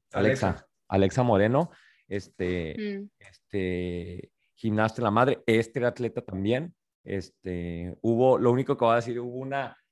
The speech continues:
Speaker 1: o sea, hubo pleitos en el co-, en, en cuanto, fue una decisión muy difícil porque teníamos fisiatras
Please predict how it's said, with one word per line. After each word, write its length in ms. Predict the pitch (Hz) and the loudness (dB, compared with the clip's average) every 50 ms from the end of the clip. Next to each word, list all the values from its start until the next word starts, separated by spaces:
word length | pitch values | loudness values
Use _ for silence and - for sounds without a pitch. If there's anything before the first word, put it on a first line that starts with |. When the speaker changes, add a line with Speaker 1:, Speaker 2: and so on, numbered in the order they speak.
| _ _ _ | _ _ _
Speaker 1:
o 320 | - 80 - - 123 120 | -14 -14 -8 -4 -4 -4
sea, 140 | 117 127 110 113 | -2 -2 -2 0
hubo 480 | 117 120 139 143 147 127 110 - - _ _ _ _ _ | 0 2 2 4 4 2 0 -2 -10 _ _ _ _ _
pleitos 600 | - 135 131 135 151 151 151 - 180 180 170 143 | 0 4 6 6 6 6 6 4 2 2 4 0
en 140 | 160 131 123 | -4 -4 -2
el 120 | 117 113 - | -4 -6 -4
co-, 200 | - 120 - - | -4 -6 -4 -2
en, 220 | 110 113 113 110 | -2 -2 -2 -2
en 360 | - - 110 110 113 110 107 107 | -4 -4 -2 -2 -2 -2 -4 -4
cuanto, 520 | - 117 117 117 110 87 - 113 101 92 | -4 -4 -2 -2 -4 -4 -2 -4 -4 -2
fue 140 | 90 123 123 | 0 2 2
una 120 | 131 147 | 4 6
decisión 400 | 151 143 127 107 104 131 131 131 135 | 6 6 4 2 2 2 2 4 4
muy 340 | 139 151 160 180 190 190 156 | 4 6 6 8 6 6 6
difícil 500 | 156 143 - - 139 143 - 156 143 127 | 2 -2 -2 -4 -6 -4 -4 -6 -6 -2
porque 400 | - 135 110 - 123 113 95 90 - | -2 -2 -2 -2 -4 -4 -4 -4 -4
teníamos 400 | 117 104 107 107 113 123 131 - | -4 -2 0 0 0 -2 -2 -4
fisiatras 720 | - 101 - - 110 107 107 - - 135 143 143 - | -6 -8 -4 0 0 0 0 0 2 2 2 0 -2